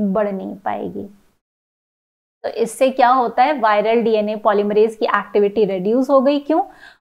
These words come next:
और क्योंकि, और डीएनए chain terminate हो गया, क्योंकि अब वाय-, viral polymerase जो है वो ऐड ही नहीं कर सकता, फ्री थ्री ओ एच group present ही नहीं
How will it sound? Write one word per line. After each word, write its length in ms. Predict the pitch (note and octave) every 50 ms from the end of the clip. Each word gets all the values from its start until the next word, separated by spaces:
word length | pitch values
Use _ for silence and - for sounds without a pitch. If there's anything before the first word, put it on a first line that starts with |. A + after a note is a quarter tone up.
| _ -
और 100 | D4+ D#4+
क्योंकि, 400 | E4+ E4 D#4 E4 D4+ B3 A3+ -
और 120 | - C4+
डीएनए 360 | C4 A#3+ C#4+ C#4+ C#4 C#4+ D4+
chain 320 | D4 D4 - D4 C#4+ D#4 D#4+
terminate 560 | D#4 C#4+ C#4+ C#4+ C#4+ D4+ D4 D4+ D4 C4+ -
हो 120 | A3 G3
गया, 200 | F#3+ G3 G3 G3+
क्योंकि 280 | G#3 - B3 A3+ A3 C#4
अब 160 | C4+ C4+ A#3+
वाय-, 300 | A3+ A3+ A3 G#3+ G#3+ G3+
viral 320 | G3+ A3 G#3 G#3 A3+ B3+ C4+
polymerase 680 | C4 C4+ B3+ B3 B3+ C4 C4 C4 C4+ C#4 C#4 C#4+ C#4+ B3
जो 100 | C#4 D4
है 140 | D4 D4
वो 140 | C#4+ C4+ D4
ऐड 240 | C#4 B3+ B3+ B3+ C#4
ही 60 | D4+
नहीं 180 | D#4 E4 E4+ D#4
कर 160 | D#4+ D4 D4
सकता, 340 | C#4 - B3 - - C4 C4
फ्री 260 | C4 - - D4+ D4
थ्री 200 | D4 - C#4+ C4
ओ 100 | B3 A#3
एच 140 | A#3+ B3 B3+
group 300 | A3+ G#3+ C#4+ D#4+ D#4 - -
present 460 | A3 G#3+ G#3 F#3+ A3 A3+ G#3+ A3 G#3+
ही 140 | A3 A#3 A3
नहीं 400 | G3+ G3 F#3+ F#3 G3 F#3+ F#3+